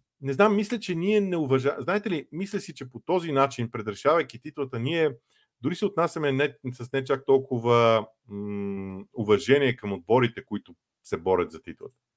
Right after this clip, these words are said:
Петър Костадинов, ето пак, двама се карат Сити шампион. Моя Юнайтед тотално сдаде багажа от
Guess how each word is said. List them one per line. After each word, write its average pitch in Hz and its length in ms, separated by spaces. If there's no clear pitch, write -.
Петър 123 320
Костадинов, 113 440
ето 113 220
пак, - 320
двама 123 420
се 127 140
карат 120 400
Сити 117 240
шампион. 104 460
Моя 120 260
Юнайтед 113 280
тотално 117 400
сдаде 107 280
багажа 101 400
от 95 240